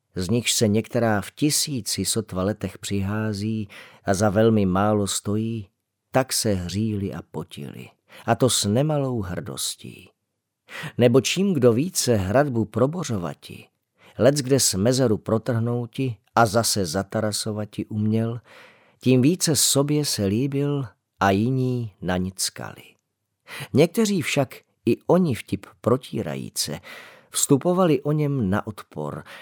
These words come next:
že tak a ne onak se hraditi aneb mezeřiti má volajíce. Tož byly roztržitosti a hádky a roztoupíce se maloval ten tak, onen onak,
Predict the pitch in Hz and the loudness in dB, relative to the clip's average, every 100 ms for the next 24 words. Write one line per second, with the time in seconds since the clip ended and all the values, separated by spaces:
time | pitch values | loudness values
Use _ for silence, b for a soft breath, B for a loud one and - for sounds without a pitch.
0 | B 101 113 113 - 151 - - _ 95 | B 0 0 0 -2 -2 -2 -20 _ 0
1 | 101 107 - 151 120 80 - 92 87 90 | 2 2 0 -2 -2 -2 -4 -4 -4 0
2 | 113 120 113 - 113 101 _ - 117 117 | 0 0 -4 -2 -4 -4 _ 0 2 2
3 | 87 92 117 120 113 101 98 101 101 104 | 0 2 4 4 2 0 -2 2 2 4
4 | 104 98 85 87 67 53 - - 60 - | 2 0 -2 -4 -6 -10 -8 -8 -8 -16
5 | _ _ _ _ _ _ _ B B - | _ _ _ _ _ _ _ B B 0
6 | 208 180 170 127 101 131 - 143 135 131 | 2 6 6 6 6 2 0 0 0 0
7 | 123 - 104 80 82 104 117 - 135 131 | 0 0 -2 -2 -2 0 0 -4 -6 -6
8 | - B B B 107 107 147 147 - - | -8 B B B 2 4 2 0 0 0
9 | 139 - 113 - - 107 - 107 95 110 | 0 0 -2 -2 -4 -2 0 2 4 4
10 | 139 123 113 104 98 - 107 95 - 131 | 4 4 4 4 2 0 0 0 -4 -8
11 | 139 - - - 104 82 - 104 123 123 | -8 -10 -8 -2 0 0 -4 -4 -4 -6
12 | - | -12